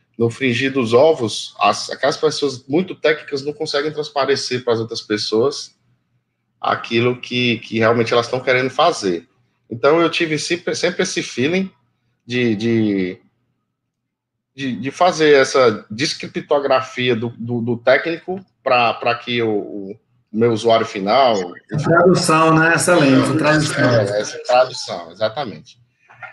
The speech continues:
Speaker 1: E aí, cara, é, eu passei muito tempo ainda no suporte, eu acredito que eu passei uns bons cinco anos da vida no suporte, atendendo,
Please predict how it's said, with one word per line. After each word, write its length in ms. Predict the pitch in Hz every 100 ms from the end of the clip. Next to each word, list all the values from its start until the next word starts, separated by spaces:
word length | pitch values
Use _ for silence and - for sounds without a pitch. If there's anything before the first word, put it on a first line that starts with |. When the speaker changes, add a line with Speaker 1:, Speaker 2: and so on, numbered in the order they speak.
| _
Speaker 1:
E 100 | 123
aí, 320 | 156 160 214
cara, 480 | 220 165 120 98 95
é, 680 | 113 123 120 117 113 107 110 _ _ _
eu 100 | - 135
passei 300 | 160 165 151
muito 340 | 143 220 233
tempo 720 | - 151 135 120 113 104 107 _ -
ainda 720 | 110 107 104 98 92 87 80 _
no 100 | 107
suporte, 540 | 101 - - 101 156 -
eu 80 |
acredito 360 | 104 - 98 95
que 60 | 98
eu 40 |
passei 640 | - 95 - 95 87 85 _ -
uns 200 | 92 -
bons 380 | - 104 127 -
cinco 260 | 127 127
anos 180 | 110 98
da 120 | 95
vida 260 | 85 90 82
no 120 | 85
suporte, 520 | - _ - 110 110
atendendo, 540 | 95 92 90 87 82